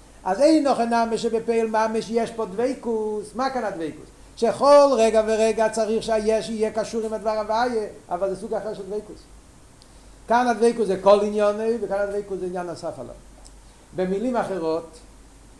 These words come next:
במילים אחרות, מה החילוק בין יש לעיר? במילים אחרות, החילוק הוא שבעניין של היש, זה שהוא צריך להיות קשור עם הדבר הווי בכל רגע ורגע,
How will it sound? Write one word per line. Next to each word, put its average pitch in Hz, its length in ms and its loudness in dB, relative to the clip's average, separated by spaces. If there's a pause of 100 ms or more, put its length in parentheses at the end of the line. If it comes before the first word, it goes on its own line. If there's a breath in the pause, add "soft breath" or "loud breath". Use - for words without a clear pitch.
(540)
במילים 190 360 -4
אחרות, 185 420 -6
מה 190 160 -2
החילוק 185 500 -4
בין 180 280 -6
יש 190 380 -4
לעיר? 165 440 -8 (840)
במילים 175 340 -4
אחרות, 196 500 0
החילוק 180 440 -6
הוא 190 300 -6 (600)
שבעניין 170 1300 -6
של 190 220 -6
היש, 170 760 -6 (320)
זה 180 300 -4
שהוא 196 260 -2
צריך 170 440 -8
להיות 180 280 -2 (100)
קשור 190 380 -8
עם 165 100 -6
הדבר 156 360 -6
הווי 165 540 -8
בכל 170 300 -12
רגע 170 280 -10
ורגע, 147 540 -10